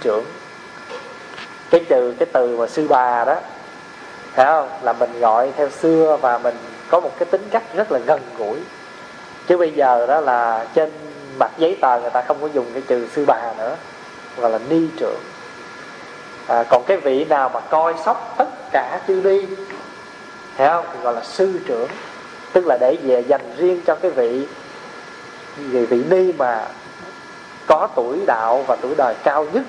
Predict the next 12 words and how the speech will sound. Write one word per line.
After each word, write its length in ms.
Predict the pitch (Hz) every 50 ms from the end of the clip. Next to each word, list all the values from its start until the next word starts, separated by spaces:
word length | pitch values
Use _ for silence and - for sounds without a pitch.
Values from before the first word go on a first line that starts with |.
| - - -
trong 160 | 160 147 143 -
số 120 | - 160 165
lượng 260 | 156 127 113 117 127
ni, 100 | 143 139 139 - - - - - - - - - - -
để 160 | 117 127 143 -
mà 60 | 113 - -
coi 220 | 143 156 165 165
sóc 200 | - - 208 220 -
tất 140 | - 247 254 - - -
cả 160 | 123 110 117 143 -
chư 100 | 151 147 143
ni 180 | 151 143 139